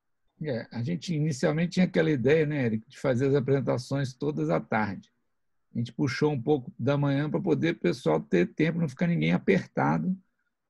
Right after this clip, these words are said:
é, muito, é, engessado no tempo, né? Mas também, assim, tem que seguir o tempo estipulado,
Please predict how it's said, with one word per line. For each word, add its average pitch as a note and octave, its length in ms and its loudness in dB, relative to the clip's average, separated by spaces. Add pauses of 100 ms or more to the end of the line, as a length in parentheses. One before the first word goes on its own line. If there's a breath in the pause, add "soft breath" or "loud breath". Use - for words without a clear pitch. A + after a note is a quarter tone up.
(120)
é, B2 500 4
muito, D3 760 2
é, B2 260 4
engessado C#3 760 2
no D#3+ 160 -2
tempo, C#3 400 0 (720)
né? B2 160 0
Mas D3 200 0
também, E3 360 2
assim, A3 260 2
tem B2+ 140 0
que - 80 -6
seguir E3+ 560 4
o D#3 260 2
tempo E3 260 0
estipulado, F3 720 2